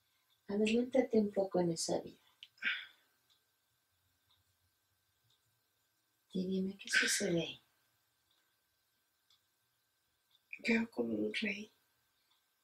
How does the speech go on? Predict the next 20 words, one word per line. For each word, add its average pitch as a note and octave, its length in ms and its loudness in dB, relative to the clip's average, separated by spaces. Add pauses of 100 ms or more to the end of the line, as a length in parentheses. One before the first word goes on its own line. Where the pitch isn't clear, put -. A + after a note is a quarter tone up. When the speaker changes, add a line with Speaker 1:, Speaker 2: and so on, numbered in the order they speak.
(160)
Speaker 1:
Ujú. C#3+ 560 -8
Speaker 2:
en A3+ 160 2
la G#3+ 200 -2
puerta. - 460 -6 (1040)
Speaker 1:
¿Como D3 260 -2
un D3 140 2
rey C3+ 340 6
en C#3+ 100 -6
la C#3 120 -10
puerta? C#3 480 -12
Speaker 2:
Ajá. A3 560 -4 (140)
Speaker 1:
Ajá. E3+ 140 -6 (2500)
Speaker 2:
Trae A3 200 2
muy A#3+ 340 6
grande A#3 360 4
algo A#3 280 0
en B2 60 2
la B2 120 -4
cabeza. - 580 -2 (920)
Speaker 1:
Ujú. G#3 300 -10